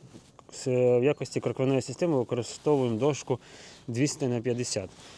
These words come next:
Також додали, додали ось такі бріджинги, хто їх як називає, я називаю кобилки, взагалі вони бріджинги,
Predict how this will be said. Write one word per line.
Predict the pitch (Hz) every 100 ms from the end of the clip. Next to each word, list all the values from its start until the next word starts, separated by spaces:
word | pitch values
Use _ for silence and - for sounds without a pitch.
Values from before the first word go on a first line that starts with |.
| -
Також | 143 147 117
додали, | 117 127 127 117 - 120
додали | 120 131 120 113
ось |
такі | - 113 107
бріджинги, | 123 160 160 151 147 135 - -
хто | - 120
їх | 110
як | 113 120
називає, | 107 120 147 123
я |
називаю | 110 107 110 104
кобилки, | 113 113 160 160 147 131 -
взагалі | 107 107 117
вони | 107 107
бріджинги, | 104 156 139 135 127